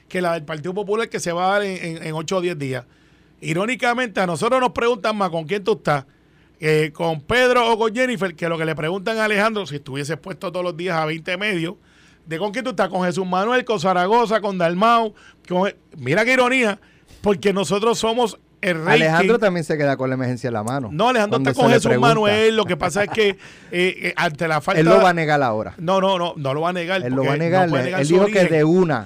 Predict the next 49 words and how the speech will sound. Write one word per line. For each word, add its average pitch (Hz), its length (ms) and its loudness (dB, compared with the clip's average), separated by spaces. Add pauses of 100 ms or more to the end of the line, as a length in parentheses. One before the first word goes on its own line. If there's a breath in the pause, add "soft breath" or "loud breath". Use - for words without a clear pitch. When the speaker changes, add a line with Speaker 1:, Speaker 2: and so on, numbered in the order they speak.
(140)
Speaker 2:
va 110 60 -2
a - 20 0
Speaker 1:
No, 135 80 0
Speaker 2:
hablar 156 180 2
Speaker 1:
no, 160 80 0
Speaker 2:
de 160 60 4
Speaker 1:
no, 139 80 4
Speaker 2:
una. 139 320 -2 (100)
Speaker 1:
va 160 220 0
de 151 160 0
Pedro. 143 400 -4 (200)
Speaker 2:
<laughs> - 220 -10
Speaker 1:
Pero 202 240 0
mire, 233 220 -2
esto 214 160 -6
es 220 80 -6
sencillo, 208 600 -2 (100)
P 202 140 -2
N 202 180 -2
P 220 160 -2
que 226 140 -2
me 220 80 -2
escucha, 175 640 0
oficial 185 540 -2
electo 214 440 -4
que 202 100 -6
me 185 120 -8
escucha, 165 580 0 (340 soft breath)
cuando 170 300 -4
usted 208 240 -2
le 226 100 0
pregunten 214 420 -4
con 180 140 -6
quién 208 160 -4
usted 214 160 -4
está, 220 240 0
yo 175 140 -4
estoy 220 180 -10
con 214 140 -6
el 180 100 -4
gobernador 156 540 -2 (440 soft breath)
Pedro 214 320 2
Pierluisi, 160 380 -4
como 139 220 -12
hicieron 165 260 -8
ayer 208 160 -4
en 220 140 -6
el 226 60 -2
oeste, 226 540 -2